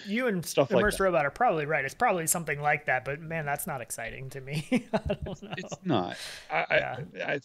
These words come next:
Speaker 2: that's what I mean. I just feel like sometimes they go at the wrong ideas, I think, with
Speaker 1: Yeah.
Speaker 2: where the market's headed. But,
Speaker 1: And maybe
Speaker 2: you
Speaker 1: they
Speaker 2: know.
Speaker 1: finally come out with something that blows us all away and it's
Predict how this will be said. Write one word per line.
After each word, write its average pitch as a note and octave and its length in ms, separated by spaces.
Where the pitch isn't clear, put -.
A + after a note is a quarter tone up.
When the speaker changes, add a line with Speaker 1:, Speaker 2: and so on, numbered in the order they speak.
Speaker 2:
that's E3+ 240
what D3+ 100
I A#2+ 80
mean. G2 220
I G#2 100
just C3+ 200
feel D3+ 200
like C3 200
sometimes B2 420
they A2+ 100
go A2 600
at G#2 260
the G#2 80
wrong G#2 380
ideas, F#2 520
I G2 80
think, F#2+ 260
with G2 120
Speaker 1:
Yeah. B2+ 100
Speaker 2:
where G#2+ 160
the F2+ 80
market's F2+ 380
headed. - 240
But, - 140
Speaker 1:
And E3 100
maybe G#3 220
Speaker 2:
you C4 40
Speaker 1:
they - 120
Speaker 2:
know. - 80
Speaker 1:
finally C4 340
come B3 140
out A#3+ 120
with A3+ 80
something A3+ 240
that G#3+ 120
blows G#3+ 220
us F3+ 100
all G#3 160
away G3 280
and F#3 100
it's - 220